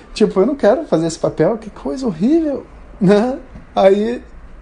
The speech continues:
dia seguinte ele me chamou, "Jonas, você pode começar a dar aula pra esse grupo daqui." "Não, não, Swami, eu não quero mesmo." Eu falei, "Não, mas eu não tô perguntando se você quer.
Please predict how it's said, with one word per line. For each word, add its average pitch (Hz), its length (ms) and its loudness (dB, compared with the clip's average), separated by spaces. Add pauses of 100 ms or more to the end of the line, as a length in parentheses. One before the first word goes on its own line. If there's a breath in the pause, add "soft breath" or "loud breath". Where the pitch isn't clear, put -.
(360 soft breath)
dia 175 200 0
seguinte 190 460 -2
ele 190 80 -2
me 185 100 0
chamou, 180 520 0
"Jonas, 180 480 -2 (180)
você - 200 -6
pode 170 220 -2
começar 170 360 -2
a - 20 -4
dar 156 160 4
aula 151 220 4
pra 151 140 -4
esse 147 160 -6
grupo 147 300 -2
daqui." 135 420 -2 (280 loud breath)
"Não, 247 100 2
não, 269 120 2
Swami, 190 240 -2
eu 196 40 0
não 233 100 0
quero 233 220 0
mesmo." 196 300 0
Eu 170 40 -2
falei, 196 200 -4
"Não, 233 100 -2
mas 156 240 -2
eu 165 80 0
não 196 60 -4
tô 254 100 -6
perguntando 202 340 0
se 147 100 -8
você 147 240 -4
quer. 123 280 -4